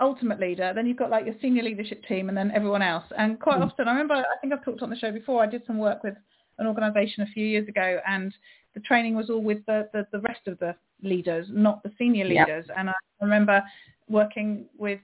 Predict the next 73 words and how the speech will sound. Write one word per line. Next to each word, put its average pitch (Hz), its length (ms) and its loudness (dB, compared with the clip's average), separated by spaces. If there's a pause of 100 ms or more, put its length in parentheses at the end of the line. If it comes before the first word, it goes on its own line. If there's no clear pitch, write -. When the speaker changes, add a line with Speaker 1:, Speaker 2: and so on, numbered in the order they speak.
(120)
Speaker 1:
uh, 185 220 -2
the 202 220 -10
son 233 200 2
of 208 140 -2
one 202 100 0
of 190 80 -4
the 196 100 -6
senior 196 220 -4
leaders. 180 280 -6
He 196 80 -10
was 185 120 -10
on 185 100 -6
work 208 240 -4
experience 185 420 -2
from 185 120 -6
university, 190 720 0 (300)
and 202 340 0
he 226 140 0
apparently 208 440 0
said 202 200 2
to 214 40 -8
his 202 220 -4
dad, 180 320 0 (340)
you 208 60 -2
know, 202 80 6
"Are 214 40 4
you 415 240 4
doing 220 260 4
this 185 120 -2 (380)
workshop? 180 480 -2
You 214 80 0
know, 196 100 0
will 226 140 0
you 247 100 2
be 233 100 -4
coming 196 220 -2
to - 60 -12
one 190 120 -4
of 180 60 -6
these 180 120 -10
workshops?" - 520 -6
And 180 100 2
he 190 80 6
was 185 120 -2
like, 196 100 2
"Oh, 220 100 4
no, 185 120 4
no, 175 160 -2
that's, - 240 -2
it's 196 180 -2
not 214 160 0
for 196 80 -4
me, 175 320 -2 (160)
you 185 100 -6
know, 170 60 -4
it's - 160 -10
for 190 140 0
everyone 190 300 2
else." 170 200 4 (400)
And 247 80 6
it's 254 120 4
like, 294 160 4
well, 311 120 2
that's - 240 0
sort 262 160 0
of 254 60 -10
part 294 140 0
of 240 80 -4
the 233 60 -4
problem 233 380 -4
often, 190 400 -8
that, 202 220 -2 (100)
um, 214 320 2